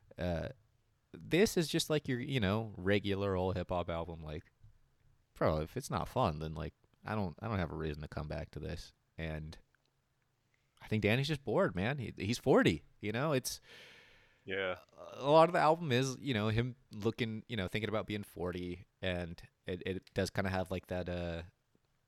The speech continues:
Speaker 1: you know, that double meaning because he got big off of an album called thirty. Uh, so this is, you know, ten years later and him, you know, thinking about his life and his career, and a lot of it just comes from the fact that, like, yeah, you have to, he has to work,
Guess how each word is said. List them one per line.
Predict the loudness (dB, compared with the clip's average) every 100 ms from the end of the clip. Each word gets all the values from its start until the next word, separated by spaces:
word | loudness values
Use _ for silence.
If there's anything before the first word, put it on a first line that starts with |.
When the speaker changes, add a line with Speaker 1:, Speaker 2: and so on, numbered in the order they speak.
| _ _ _ _ -20 -20 _
Speaker 1:
you | -10
know, | -6 -6
that | -4
double | -4 -2
meaning | -2 -4 -4
because | -6 -6 -4
he | -4
got | -2 0
big | 0
off | 0 -2 -8
of |
an | -8
album | -6 -8 -8
called | -8 -8
thirty. | -4 -2 -2 -6 -10 -20 -20 -20 -20 _ _
Uh, | -6 -4 -4 -6
so | -4 -2 -2 -4 -8 -6
this | -4
is, | -2 0
you | 0
know, | 0
ten | 0 0
years | -2 -2
later | -4 -4 -4
and | -6 -6 -8 -10
him, | -10 -8 -10 -12 _
you | -8
know, | -6 -6
thinking | -6 -4 -4
about | -4 -4 -4
his | -6
life | -4 -4 -6 -8
and | -10
his | -8
career, | -8 -6 -4 -6 -8 -10 -10
and | -8 -6 -8 -12 _
a | -6
lot | -2 -2 -4
of | -6
it | -6
just | -8 -6
comes | -6 -4
from | -4
the | -2
fact | 0 -2 -4
that, | -6
like, | -6 -6
yeah, | -4 -2 -2
you | -4 -6
have | -6
to, | -8 -10
he | -6 -6
has | -2
to | 0
work, | 0 -4 -6 -10